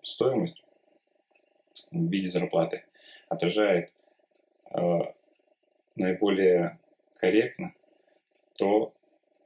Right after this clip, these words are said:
тот уровень развития, тот уровень достижения поставленных целей, который вы для себя определили.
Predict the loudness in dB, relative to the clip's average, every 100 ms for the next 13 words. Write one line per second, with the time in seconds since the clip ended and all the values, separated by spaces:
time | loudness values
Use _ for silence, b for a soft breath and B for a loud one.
0 | -8 -4 -2 0 0 0 -6 -8 -2 0
1 | 2 0 -2 -8 -6 0 0 0 -2 -6
2 | -4 0 0 -2 -6 -10 -8 -8 -6 -6
3 | -8 -6 -2 0 -2 -4 -4 -6 -4 -6
4 | -4 -4 -4